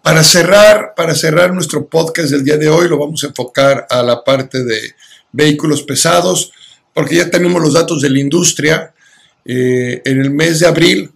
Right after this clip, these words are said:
eh, Freightliner vende mil cien unidades, mil ciento diez unidades, Kenworth vi-, vende setecientas noventa y seis,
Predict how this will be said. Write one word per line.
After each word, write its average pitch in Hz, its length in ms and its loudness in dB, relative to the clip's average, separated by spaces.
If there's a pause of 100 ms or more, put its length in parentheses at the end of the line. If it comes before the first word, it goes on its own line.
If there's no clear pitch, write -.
(440)
eh, 127 140 -4
Freightliner 165 720 0
vende 160 260 -2
mil 156 220 0
cien 156 320 0
unidades, 147 500 0
mil 147 140 -6
ciento 147 260 -8
diez 139 180 -4
unidades, 139 520 -4
Kenworth 147 400 -2
vi-, 143 200 -6
vende 147 280 -4
setecientas 139 580 -8
noventa 120 400 -4
y 127 60 -4
seis, 160 500 -2